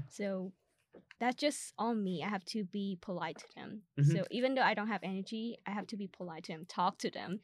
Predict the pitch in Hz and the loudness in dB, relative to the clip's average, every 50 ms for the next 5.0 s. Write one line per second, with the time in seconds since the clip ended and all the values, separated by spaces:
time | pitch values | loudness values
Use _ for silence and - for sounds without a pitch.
0 | _ _ - 143 131 160 156 - 196 185 196 208 196 208 170 - - 196 170 151 | _ _ 6 6 8 8 8 8 6 6 6 6 6 4 2 -2 -4 -2 -2 -2
1 | 143 120 - - _ _ _ - - - - - - _ - - 240 214 214 208 | -4 -6 -8 -14 _ _ _ -20 -20 -20 -20 -20 -20 _ -6 -2 0 2 2 2
2 | 202 202 202 208 202 214 233 254 269 269 277 277 - - 226 220 214 226 196 220 | 0 0 -2 -2 -2 -2 -2 0 0 2 2 2 2 2 0 0 -2 -4 -4 -4
3 | 208 - - - 220 208 196 196 - - - 196 196 196 190 - - 196 180 - | -6 -6 -6 -6 -6 -4 -6 -6 -8 -8 -6 -4 -4 -4 -6 -8 -8 -10 -8 -8
4 | 185 190 185 - - 185 185 - 190 185 175 - - 196 180 170 165 160 165 | -8 -8 -8 -8 -8 -6 -6 -4 -6 -6 -6 -8 -10 -10 -8 -8 -8 -8 -10